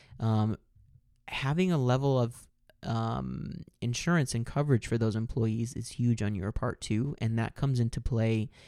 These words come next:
in regards to workman's compensation. Um, and I, I understand that workman's compensation can vary greatly from state to state, um, so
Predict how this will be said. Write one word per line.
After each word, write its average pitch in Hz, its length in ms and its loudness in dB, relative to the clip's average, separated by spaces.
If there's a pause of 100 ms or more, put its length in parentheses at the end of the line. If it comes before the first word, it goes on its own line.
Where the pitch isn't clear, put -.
(120)
in 120 140 2
regards 110 380 2
to - 100 -4
workman's 110 420 -2
compensation. - 720 -4 (460)
Um, - 240 -2
and 143 120 4
I, 147 240 2
I 160 40 4
understand 135 500 4
that 113 100 0
workman's 110 340 0
compensation 110 720 0 (300)
can 120 440 4 (380)
vary 113 360 4
greatly 107 560 -4 (140)
from 110 200 0
state - 260 -4
to 123 80 -2
state, 113 320 -2 (360)
um, 107 280 2
so 110 460 4